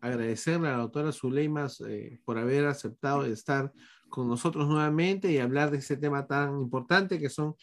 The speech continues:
los test rápidos del covid nineteen. Eh, quería decirle, doctora,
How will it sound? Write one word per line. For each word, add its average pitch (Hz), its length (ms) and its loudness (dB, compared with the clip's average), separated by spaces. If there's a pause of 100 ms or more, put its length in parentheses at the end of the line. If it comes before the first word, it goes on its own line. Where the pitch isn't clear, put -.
(240)
los 123 260 -2
test 180 340 4
rápidos 180 800 2
del 127 280 -2
covid 160 260 4
nineteen. 202 720 2 (640)
Eh, 123 580 2
quería 147 300 4
decirle, 160 340 2
doctora, 160 380 2